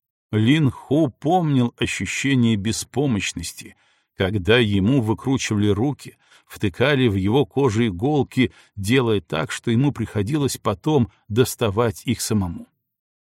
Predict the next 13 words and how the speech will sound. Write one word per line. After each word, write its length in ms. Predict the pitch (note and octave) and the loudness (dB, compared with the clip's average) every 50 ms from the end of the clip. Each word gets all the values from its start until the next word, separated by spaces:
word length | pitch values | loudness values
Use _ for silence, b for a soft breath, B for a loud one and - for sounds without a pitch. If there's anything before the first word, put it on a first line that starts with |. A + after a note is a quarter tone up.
| _ _ _ _ _ _ | _ _ _ _ _ _
Помнил 460 | - B2+ E3+ G3+ G#3+ A3 G#3+ G#3+ G3 - | 0 2 4 6 6 6 4 4 4 2
угрозы, 640 | F#3+ D#3+ C#3 A2 G#2+ A#2 D3 F3+ F3 C#3+ B2 C#3 B2+ | 2 2 2 2 2 2 2 4 2 4 4 2 2
что 220 | - - - A2+ | 0 -2 -2 0
ему 360 | G#2 G2+ F#2+ F#2+ G#2 C3 D#3 C3 | 0 2 2 2 2 2 0 0
переломают 600 | - B2 G#2+ G#2 G#2 G2+ G#2+ C3 D3+ C#3 G2+ - | 0 0 0 2 2 2 2 2 0 -2 -4 -4
кости, 560 | - - G#2 C3 C3 - - - - - - b b b b b b - | -4 -4 -2 -2 -4 -6 -8 -12 -14 -14 -14 b b b b b b -2
зальют 640 | G#2+ E2+ G#2 A#2+ G2+ F2+ E2+ E2+ - D3+ F3 D#3+ A#2 | 0 2 2 2 2 0 -2 0 2 2 2 2 0
в 140 | F#2 F#2 F2 | -4 -4 0
горло 340 | G2 C3+ D3 B2+ G#2 G2 | 4 4 4 4 2 0
яд, 520 | F#2 E2+ D#2+ E2 F#2 G#2+ B2+ C3 A2+ - - | -2 -2 -2 -2 0 0 0 0 -2 -6 -8
который 460 | - G2 F2+ - B2+ A#2+ A2+ A#2 A2+ | -8 -8 -4 -2 0 0 2 2 4
не 120 | A2+ A#2 | 4 4
убивает, 640 | A#2 G#2+ G2+ G2 F#2 F2 C3+ D#3+ D3 B2+ A2+ - b | 2 2 0 0 -2 0 -2 0 0 0 -2 -2 b